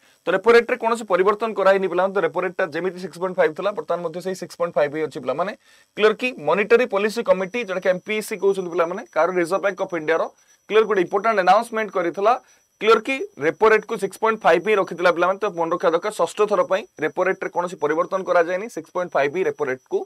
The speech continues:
ରଖାଯାଇଛି ପିଲାମାନେ। ଅଲ୍ କ୍ଲିୟର? ରେପୋ ରେଟ୍ କ'ଣ? ରେପୋ ରେଟ୍ ଆମେ କାହା କହିବା? The repo rate is the interest rate at which Reserve Bank of India loan money to commercial bank। ଯୋଉ ଇଣ୍ଟରେଷ୍ଟ ରେଟ ରେ ରିଜର୍ଭ ବ୍ୟାଙ୍କ ଅଫ ଇଣ୍ଡିଆ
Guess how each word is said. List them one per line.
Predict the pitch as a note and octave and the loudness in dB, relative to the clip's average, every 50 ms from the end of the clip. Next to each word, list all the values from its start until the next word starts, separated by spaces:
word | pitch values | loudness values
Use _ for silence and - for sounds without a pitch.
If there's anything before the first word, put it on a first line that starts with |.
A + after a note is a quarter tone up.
| _ _ _ _ _ - | _ _ _ _ _ -8
ରଖାଯାଇଛି | B2 B2 - D3+ B2 A#2+ - - | -6 -4 -2 -2 -4 -4 -6 -10
ପିଲାମାନେ। | F#2+ E2 D#2 - _ _ _ _ _ _ - | -14 -14 -14 -14 _ _ _ _ _ _ 0
ଅଲ୍ | - D3+ E3+ - | 2 2 2 2
କ୍ଲିୟର? | G3 G#3+ A3+ A#3+ - _ _ _ - - | 0 -2 -2 -2 -4 _ _ _ -6 -2
ରେପୋ | E3 F#3 F#3 - A#3+ | -2 0 2 4 6
ରେଟ୍ | A#3+ A#3+ B3 A#3+ | 6 6 6 4
କ'ଣ? | - - D#3 C3 - - _ | 0 -2 -2 -2 -4 -8 _
ରେପୋ | - D3+ D#3+ - A3 | -4 -4 -2 2 2
ରେଟ୍ | A3+ A3+ A3 A#3 | 2 4 4 4
ଆମେ | G#3 G3+ - | 2 2 2
କାହା | - F#3 F3+ F3 | 2 2 2 2
କହିବା? | F3 F#3+ F#3+ F3+ A3 B3+ F#4 _ _ _ _ _ _ _ - | 2 -2 -2 -2 -2 -2 -4 _ _ _ _ _ _ _ -4
The | E3 E3+ | 0 0
repo | F#3+ F#3 - A#3+ | 2 4 6 8
rate | A#3+ C4 A#3 A#3+ | 8 8 6 4
is | A3+ G3 F3 | 0 0 2
the | G#3 A#3 G#3 | 2 4 4
interest | F3+ F3 G3+ G#3+ A#3 A#3 A#3 - | 4 4 6 6 6 6 4 2
rate | F#3+ G3 G3 F#3 | 0 0 0 0
at | G3 F#3 - | -2 -4 -2
which | F#3 G#3+ A3 A3 | -2 -2 -2 -2
Reserve | - E3+ F3 E3+ G#3 G#3+ F3 | 0 0 0 2 2 0 2
Bank | G#3 G#3 G3 | 0 -2 0
of | G3+ F#3+ - | -2 -4 -2
India | F#3 E3 D#3 D3 F3 F#3+ - - _ _ _ | -4 -6 -2 0 0 0 0 -2 _ _ _
loan | - D#3+ F#3 G#3 A#3 B3 A#3 A3 | -6 0 6 8 8 8 6 4
money | F#3+ D#3 C#3+ C3 - | 0 -2 -2 -2 -2
to | - G3+ - F3 | -2 -2 0 0
commercial | D#3+ E3 F#3 F#3+ - F#3+ E3 D3 B2+ | 2 2 2 0 2 0 0 0 0
bank। | C3+ B2+ C3 C#3 C#3 | -4 -6 -8 -4 2
ଯୋଉ | G3+ G#3 A3+ B3 A#3+ A3 | 4 4 6 6 4 0
ଇଣ୍ଟରେଷ୍ଟ | F3+ - G#3 G3+ G3+ G3+ - - | 0 0 2 2 2 0 -2 -4
ରେଟ | E3+ E3 D3 - F#3+ | -4 -4 -2 0 0
ରେ | A3 A#3 G3 | 2 2 0
ରିଜର୍ଭ | E3 D#3 F3 F#3 D#3 | 0 -2 -2 0 2
ବ୍ୟାଙ୍କ | F#3 F#3+ F#3 F3+ F#3 | 0 0 0 -2 -6
ଅଫ | - E3+ D#3+ | -4 -4 -6
ଇଣ୍ଡିଆ | D#3+ D3+ F#3 | -4 0 0